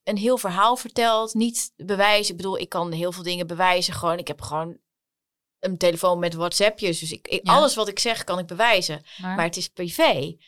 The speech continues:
Speaker 2: Ja.
Speaker 1: En het gaat ook nog heel veel andere vrouwen aan. Dus je bent gewoon heel voorzichtig. En met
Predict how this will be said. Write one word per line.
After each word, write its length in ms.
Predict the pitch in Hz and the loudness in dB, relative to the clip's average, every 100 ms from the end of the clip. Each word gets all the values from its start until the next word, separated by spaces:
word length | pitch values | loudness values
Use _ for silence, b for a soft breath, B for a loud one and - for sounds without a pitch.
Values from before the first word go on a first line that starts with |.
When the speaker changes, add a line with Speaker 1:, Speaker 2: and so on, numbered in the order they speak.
| B B B | B B B
Speaker 2:
Ja. 140 | 226 - | -12 0
Speaker 1:
En 160 | 277 | 0
het 140 | 269 - | 2 0
gaat 300 | 240 214 - | 0 0 0
ook 240 | 233 285 | 2 2
nog 260 | 226 196 - | 2 -4 -4
heel 200 | 214 247 | -2 -2
veel 140 | 240 | 0
andere 300 | - 262 262 | 0 2 0
vrouwen 360 | 226 196 180 170 | -2 0 0 0
aan. 180 | 170 170 | -2 -2
Dus 120 | 202 | -2
je 100 | 262 | -2
bent 200 | 240 233 | -2 -4
gewoon 300 | - 208 196 | -2 -2 0
heel 300 | 202 262 277 | 2 2 2
voorzichtig. 800 | 311 - - 185 262 320 - 170 | -4 -10 -8 -2 -2 -2 -4 -6
En 260 | - 294 277 | 0 2 2
met 220 | 202 | -2